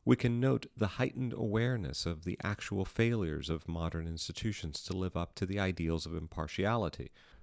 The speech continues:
which has been, in part, a function of the digital information ecosystem. But while faith in the possibility of objectively secured knowledge and impartial institutions faltered,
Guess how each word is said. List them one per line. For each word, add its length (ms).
which 160
has 200
been, 320
in 140
part, 360
a 80
function 460
of 80
the 100
digital 440
information 680
ecosystem. 800
But 100
while 260
faith 380
in 160
the 60
possibility 760
of 160
objectively 560
secured 480
knowledge 480
and 400
impartial 600
institutions 800
faltered, 500